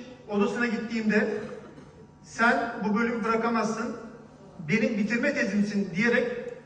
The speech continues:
"Zorlukları beraber aşacağız, kuşak çatışmasını birlikte yeneceğiz." diyerek beni motive eden, bana sarılan, insanı insan olduğu için seven,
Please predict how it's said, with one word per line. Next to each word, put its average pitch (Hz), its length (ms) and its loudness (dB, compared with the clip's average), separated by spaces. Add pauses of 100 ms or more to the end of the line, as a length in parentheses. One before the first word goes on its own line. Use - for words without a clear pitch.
(140)
"Zorlukları 208 560 4
beraber 233 360 6
aşacağız, - 560 2 (920)
kuşak 269 300 2
çatışmasını 226 580 -2
birlikte 220 280 0
yeneceğiz." 220 420 2
diyerek 233 300 4 (600)
beni 233 440 2
motive 220 320 6
eden, 247 240 6 (720)
bana 220 220 4
sarılan, 226 720 4 (560)
insanı 269 800 6
insan 247 340 8
olduğu 277 220 12
için 208 260 4
seven, 214 420 4